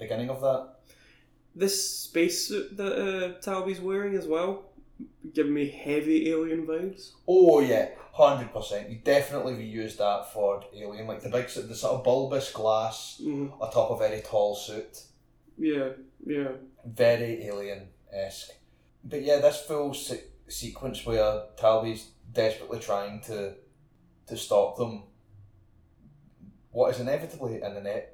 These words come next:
Speaker 1: what is inevitably going to happen, is very Doctor Strangelove to me.
Speaker 2: Mm-hmm.
Speaker 1: That ending sequence where they're trying to get a communication out to the, the plane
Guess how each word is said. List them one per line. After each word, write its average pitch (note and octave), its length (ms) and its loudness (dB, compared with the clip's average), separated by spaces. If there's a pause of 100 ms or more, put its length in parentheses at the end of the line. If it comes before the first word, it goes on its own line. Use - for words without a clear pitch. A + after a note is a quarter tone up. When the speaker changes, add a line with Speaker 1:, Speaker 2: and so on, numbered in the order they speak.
(180)
Speaker 1:
what - 180 -2
is - 160 -10
inevitably G#2+ 600 -8
going G2+ 180 -8
to F2+ 80 -12
happen, G2+ 400 -6 (840)
is A2+ 100 -18
very G#2+ 500 0
Doctor G2 280 -2
Strangelove F#2+ 520 -8
to A2 80 -14
me. G2+ 220 -16 (240)
Speaker 2:
Mm-hmm. C#3 320 -2 (1120)
Speaker 1:
That A2 160 -2
ending G2+ 220 -10
sequence - 460 -14
where G2+ 200 -2
they're G2 100 -2
trying G2+ 340 -2
to G2+ 200 -10 (720)
get G2+ 280 4
a - 20 -14
communication G#2 1000 -12
out G2+ 280 -4
to G2 280 -8
the, F#2+ 340 -12 (520)
the A2 100 -12
plane G2+ 520 -8